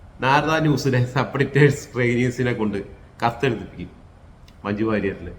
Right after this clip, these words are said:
ഇയാളിങ്ങനെ പറഞ്ഞു കൊടുക്കും, അവരുടെയും കൂടെ അഭിപ്രായം അറിഞ്ഞിട്ട് കത്തെഴുതിപ്പിക്കുക. അത്രമാത്രം നിലവാരമില്ലാത്തൊരു മനുഷ്യനാണ്. സ്വകാര്യമായി ചെയ്യുകയാണെങ്കിൽ കുഴപ്പമില്ല. മ-, മക്കളെക്കാൾ പ്രായം കുറഞ്ഞ കുട്ടികളെ കൊണ്ട് എടുത്തിട്ട് പ്രണയലേഖനം എഴുതിപ്പിക്കുക, എന്നിട്ട് അത് അയച്ചു കൊടുക്കുക. ഇതൊക്കെയായിരുന്നു പരിപാടി. മഞ്ജുവിന് പിന്നെ ഇറിറ്റേറ്റഡ് ആവാതിരിക്കുമോ?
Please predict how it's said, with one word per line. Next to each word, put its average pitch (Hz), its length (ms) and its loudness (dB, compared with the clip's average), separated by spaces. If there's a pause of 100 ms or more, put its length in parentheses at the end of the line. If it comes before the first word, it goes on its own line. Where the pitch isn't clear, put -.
(1400)
ഇയാളിങ്ങനെ 127 440 0
പറഞ്ഞു 120 300 -2
കൊടുക്കും, 120 260 -6 (120)
അവരുടെയും 117 280 -2
കൂടെ 120 140 -2
അഭിപ്രായം 117 300 -2
അറിഞ്ഞിട്ട് 110 260 -6
കത്തെഴുതിപ്പിക്കുക. 107 600 -6
അത്രമാത്രം 156 680 4
നിലവാരമില്ലാത്തൊരു 117 680 -2
മനുഷ്യനാണ്. 80 420 -10 (320)
സ്വകാര്യമായി 123 560 0
ചെയ്യുകയാണെങ്കിൽ 135 400 -2
കുഴപ്പമില്ല. 117 360 -4 (760)
മ-, - 100 -10 (100)
മക്കളെക്കാൾ 131 480 -2
പ്രായം 123 260 -2
കുറഞ്ഞ 131 240 -6
കുട്ടികളെ 117 300 -6
കൊണ്ട് 127 160 -4
എടുത്തിട്ട് 123 320 -6
പ്രണയലേഖനം 127 520 0
എഴുതിപ്പിക്കുക, 101 420 -6 (100)
എന്നിട്ട് 110 220 -4
അത് 123 100 -2
അയച്ചു 113 200 -2
കൊടുക്കുക. 104 260 -6
ഇതൊക്കെയായിരുന്നു 110 360 -4
പരിപാടി. 107 260 -2
മഞ്ജുവിന് 120 320 -2
പിന്നെ 120 200 -2
ഇറിറ്റേറ്റഡ് 113 440 -4
ആവാതിരിക്കുമോ? 98 500 -4